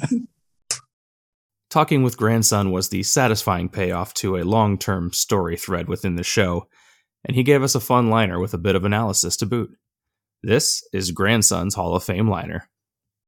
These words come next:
Speaker 1: Real quickly, we were, we were wanting to, uh, get a liner for you, uh, from you that we could use on the,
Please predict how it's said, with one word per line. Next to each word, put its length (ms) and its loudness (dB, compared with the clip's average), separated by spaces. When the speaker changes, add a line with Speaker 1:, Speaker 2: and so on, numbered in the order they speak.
Speaker 1:
Real 160 6
quickly, 400 2
we 140 0
were, 220 2
we 120 0
were 100 2
wanting 260 0
to, 80 2
uh, 440 0
get 180 -2
a 40 0
liner 340 0
for 160 -6
you, 240 -4
uh, 140 -4
from 240 0
you 240 0
that 100 0
we 80 0
could 120 0
use 160 8
on 100 2
the, 140 0